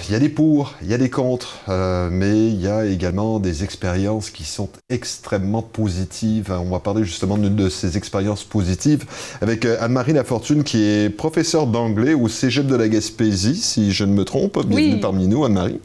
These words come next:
Speaker 2: Merci, Igor.
Speaker 1: On est super content de te recevoir. Dernière fois, c'était, il me semble, il y a une éternité et demie de ça. Euh, on parlait de cadeaux de Noël,
Speaker 2: Marché
Speaker 1: euh,
Speaker 2: écolo de
Speaker 1: marché
Speaker 2: Noël.
Speaker 1: écolo de
Speaker 2: Oui.
Speaker 1: Noël. Euh, et puis on se rend compte que t'es dans, en tout cas, tu, tu, tu gravites dans toutes sortes d'univers.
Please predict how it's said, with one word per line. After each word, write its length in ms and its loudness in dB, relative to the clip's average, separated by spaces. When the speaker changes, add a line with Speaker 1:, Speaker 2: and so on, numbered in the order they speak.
Speaker 2:
Merci, 300 0
Igor. 180 -2
Speaker 1:
On 60 0
est 40 2
super 200 0
content 260 -2
de 60 -6
te 60 -2
recevoir. 420 -2
Dernière 300 0
fois, 180 0
c'était, 420 2
il 60 0
me 60 -2
semble, 220 0
il 40 2
y 20 2
a 40 2
une 180 4
éternité 560 0
et 60 2
demie 180 2
de 60 -6
ça. 320 0
Euh, 180 0
on 160 0
parlait 380 -2
de 680 0
cadeaux 260 0
de 60 0
Noël, 440 0
Speaker 2:
Marché 280 0
Speaker 1:
euh, 20 -2
Speaker 2:
écolo 260 0
de 60 0
Speaker 1:
marché 200 0
Speaker 2:
Noël. 140 2
Speaker 1:
écolo 300 0
de 20 0
Speaker 2:
Oui. 80 2
Speaker 1:
Noël. 520 2
Euh, 320 0
et 60 0
puis 80 0
on 80 0
se 80 -4
rend 100 -2
compte 180 -2
que 80 -2
t'es 280 2
dans, 240 0
en 60 -2
tout 120 -10
cas, 80 -2
tu, 220 -2
tu, 140 -14
tu 100 -2
gravites 320 0
dans 120 0
toutes 160 -12
sortes 160 -4
d'univers. 540 -2